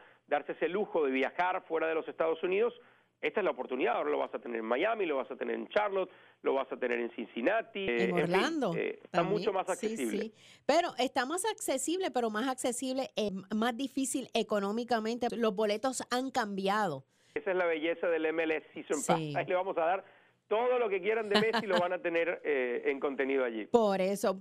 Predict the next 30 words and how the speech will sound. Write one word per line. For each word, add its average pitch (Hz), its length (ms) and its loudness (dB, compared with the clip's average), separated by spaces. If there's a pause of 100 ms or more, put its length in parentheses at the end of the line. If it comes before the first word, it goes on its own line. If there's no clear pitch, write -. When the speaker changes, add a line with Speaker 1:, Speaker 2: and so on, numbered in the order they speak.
Speaker 2:
¿dónde 285 420 0
podemos 330 520 0
encontrar 247 540 0
más 233 440 -2
información 269 680 -2
sobre 220 400 0
el 175 260 -2
M 190 280 -2
L 262 280 0
S 247 200 -4
Season 233 560 -4
Pass? - 680 -4
Speaker 1:
Eh, 117 160 2
la 123 80 2
aplicación 143 720 -2
de 143 140 0
Apple 196 160 0
Speaker 2:
Ujú. 208 100 -2
Speaker 1:
T 190 80 -2
V, 226 260 0 (420)
en 131 160 0
cualquiera 151 480 0
de 143 180 0
sus 135 120 -6 (140)
devices, 175 560 0
en, 123 240 -6
en 110 340 -4
teléfono, 143 500 0
tablet, 170 420 0
computadora, 156 760 0